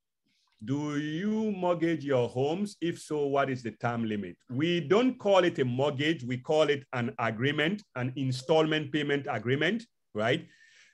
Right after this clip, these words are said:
And, uh, an installment payment agreement, we take fifty-five percent deposit,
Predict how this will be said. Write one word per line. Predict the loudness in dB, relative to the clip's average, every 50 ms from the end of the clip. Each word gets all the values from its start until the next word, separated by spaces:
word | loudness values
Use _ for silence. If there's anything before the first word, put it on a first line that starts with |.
| _ 2
And, | 4 4 6 6
uh, | 6 6 6 4 4 2 0
an | -2 -2 -2
installment | -2 -4 -2 2 4 4 6 6 6 4 4 4 2
payment | 2 2 2 0 0 -2 -2
agreement, | -2 -2 0 0 -2 -2 0 2 0 0 0 -2 -4
we | -4 -2
take | 2 2 2 2 0
fifty-five | -2 -6 -6 -4 -4 -4 -2 2 4 4 4 2 2
percent | 0 0 2 2 2 2 2 0
deposit, | -2 -2 0 2 4 4 4 4 2 0